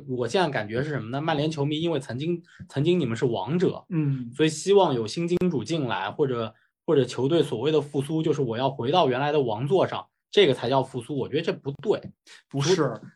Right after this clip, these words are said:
Speaker 2: 我，我，我自己不是这个观点，
Speaker 1: 那
Speaker 2: 但是我认为很多曼联球迷是这个观点，
Speaker 1: 是这个观点。
Speaker 2: 所以我担心的是这个。
Speaker 1: 对，就，就这个问题，就是说其实不对，就是
Speaker 2: 是。
Speaker 1: 因为现在的，就是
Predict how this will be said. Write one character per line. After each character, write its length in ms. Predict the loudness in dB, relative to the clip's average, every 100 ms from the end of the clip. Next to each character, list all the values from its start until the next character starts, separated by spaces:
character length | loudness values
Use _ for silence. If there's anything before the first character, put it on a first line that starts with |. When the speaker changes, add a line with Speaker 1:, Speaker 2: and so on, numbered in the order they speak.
| -4
Speaker 2:
我， 260 | 0 0
我， 220 | 0 0 0
我 280 | 2 2 4
自 200 | 2 0
己 140 | -2
不 180 | -6 -6
是 140 | -2
这 120 | -2
个 60 | -2
观 240 | -2 -4
点， 200 | -4 -6 2
Speaker 1:
那 100 | 4
Speaker 2:
但 80 | 4
是 160 | 2
我 200 | 0 -2
认 240 | 0 2 2
为 140 | 2
很 360 | 0 0 -2 2
多 180 | 4
曼 220 | 6 4 4
联 140 | 0
球 220 | -4 -4
迷 80 | -2
是 160 | 0 4
这 100 | 6
个 100 | 6
观 180 | 6
点， 140 | 4 2
Speaker 1:
是 120 | 2
这 60 | 0
个 40 |
观 100 | 4
点。 80 | 4
Speaker 2:
所 40 |
以 40 | 2
我 60 |
担 200 | 2 2
心 160 | 2 0
的 100 | 0
是 60 | 4
这 100 | 4
个。 60 |
Speaker 1:
对， 100 | 4
就， 200 | 2 4
就 180 | 6 6
这 120 | 8
个 80 | 8
问 180 | 8 4
题， 120 | 4
就 100 | 6
是 80 | 8
说 280 | 6 4 -6 _
其 340 | -12 -4 -2
实 280 | 0 2 0
不 240 | 0 -6
对， 260 | 2 2 0 -6
就 100 | -4
是 180 | 0 2
Speaker 2:
是。 220 | 2 2 2
Speaker 1:
因 120 | 2
为 120 | 4
现 400 | 2 2 2 4
在 260 | 4 4 4
的， 380 | 2 -2 -4 -2
就 140 | -2
是 100 | -2